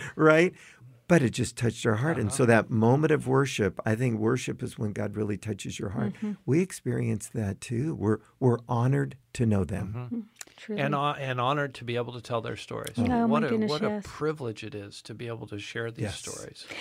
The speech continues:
Speaker 1: Yes.
Speaker 3: And they are such humble women. They have this beautiful, holy boldness, but they are so humble. So when we've told them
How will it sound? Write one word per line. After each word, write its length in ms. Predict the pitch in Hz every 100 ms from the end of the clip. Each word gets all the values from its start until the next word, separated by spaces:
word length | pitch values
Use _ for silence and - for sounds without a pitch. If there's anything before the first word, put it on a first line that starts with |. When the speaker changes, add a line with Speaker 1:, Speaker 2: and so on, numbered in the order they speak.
| -
Speaker 1:
Yes. 100 | 220
Speaker 3:
And 180 | 240 240
they 140 | 262 311
are 80 |
such 340 | 294 - 220 -
humble 460 | - 202 240 247
women. 260 | 190 180 185
They 140 | 196
have 260 | 226 247 254
this 160 | 226 -
beautiful, 600 | - 220 226 226 - 190
holy 280 | 202 196 190
boldness, 440 | 175 190 202 180
but 160 | 202 214
they 100 | 226
are 120 | 220
so 400 | - - 233 254
humble. 340 | 240 247 208
So 160 | 196 220
when 160 | 202
we've 220 | 202 254 247
told 280 | 220 220
them 220 | 220 202